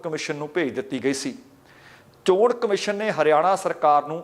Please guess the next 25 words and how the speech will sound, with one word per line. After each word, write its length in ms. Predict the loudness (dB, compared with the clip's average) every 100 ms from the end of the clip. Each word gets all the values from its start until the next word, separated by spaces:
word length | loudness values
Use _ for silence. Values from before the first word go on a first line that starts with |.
| -12
ਗੁਰਮੀਤ 520 | -6 -4 -2 -4 0
ਰਾਮ 300 | 2 4 2
ਰਹੀਮ 260 | 0 -4 -8
ਨੂੰ 120 | -10
ਪੈਰੋਲ 420 | -2 0 2 0
ਦੇਣ 240 | -2 -4 -4
ਦੀ 140 | -8 -2
ਇਜਾਜ਼ਤ 420 | 0 2 2 -2
ਦੇ 100 | -6
ਦਿੱਤੀ 340 | -8 -8 -4 -2
ਹੈ। 80 | -2 -8 -20 _ _ _ -20 -20 -14
ਵੀਹ 260 | -2 0 0
ਸਾਲ 300 | 4 4 4
ਦੀ 140 | 0
ਸਜ਼ਾ 360 | -6 -2 2 2
ਸੁਣਾਏ 340 | 2 0 0
ਜਾਣ 240 | 2 2 0
ਤੋਂ 180 | -2 2
ਬਾਅਦ 320 | 2 2 0
ਉਹ 320 | -2 0 0 -6 -20 _ _ _ _
ਦਸਵੀਂ 540 | -8 2 4 4 -4 -2
ਵਾਰ 260 | 4 4 2
ਪੈਰੋਲ 380 | 0 0 0 -2
'ਤੇ 200 | -2 -2
ਜਾਂ 140 | -2